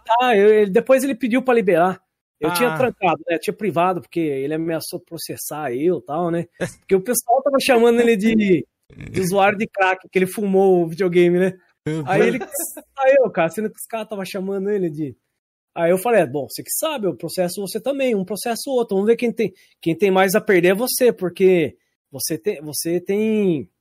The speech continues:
Speaker 1: auxílio doença lá, sabe? É
Speaker 2: Aham.
Speaker 1: perigoso você até
Speaker 2: Salve,
Speaker 1: perder, né, meu?"
Speaker 2: Eliseu.
Speaker 1: <laughs> Aí, beleza. Aí, be-, não, o que que eu fiquei bravo?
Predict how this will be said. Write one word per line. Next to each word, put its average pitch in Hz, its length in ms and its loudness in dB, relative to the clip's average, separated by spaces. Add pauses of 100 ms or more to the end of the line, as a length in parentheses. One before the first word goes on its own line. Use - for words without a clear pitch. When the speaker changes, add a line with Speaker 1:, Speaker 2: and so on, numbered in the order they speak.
(200)
Speaker 1:
auxílio 180 480 0
doença 165 480 2
lá, 175 200 -2
sabe? 147 220 -2 (320)
É 123 140 -6
Speaker 2:
Aham. 123 160 -4
Speaker 1:
perigoso 143 340 -2
você 190 80 -4
até 202 800 0
Speaker 2:
Salve, 208 340 2
Speaker 1:
perder, 202 120 4
né, 190 120 2
meu?" 202 340 -4
Speaker 2:
Eliseu. 104 120 -8 (1400)
Speaker 1:
<laughs> - 320 -12 (520)
Aí, 202 180 4
beleza. 202 480 2 (500)
Aí, 254 360 0
be-, 254 340 -2
não, 233 180 2
o - 80 -2
que 269 140 -8
que - 80 -6
eu 277 60 0
fiquei 220 300 -2
bravo? 156 440 0